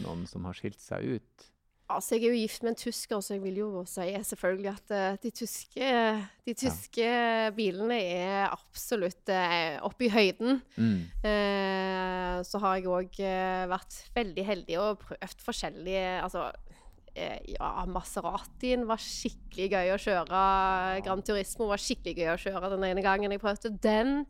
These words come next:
Speaker 1: Ah.
Speaker 2: Ferrari var dødskul å sitte på med. Vet ikke om jeg hadde tålt å kjøre den selv.
Speaker 1: Mm.
Speaker 2: Eh, Porsche.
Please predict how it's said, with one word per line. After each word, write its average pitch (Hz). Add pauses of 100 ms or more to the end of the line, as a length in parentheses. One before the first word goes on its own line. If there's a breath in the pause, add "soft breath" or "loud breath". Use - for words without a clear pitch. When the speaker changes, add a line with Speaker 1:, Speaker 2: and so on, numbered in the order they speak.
(140)
Speaker 1:
Ah. -
Speaker 2:
Ferrari 196
var 220 (140)
dødskul -
å 254
sitte 226
på 196
med. 254
Vet 214
ikke 196
om 190
jeg 196
hadde 196
tålt 185
å 220
kjøre 190
den 190
selv. 196 (300 loud breath)
Speaker 1:
Mm. 95 (220 loud breath)
Speaker 2:
Eh, 101
Porsche. -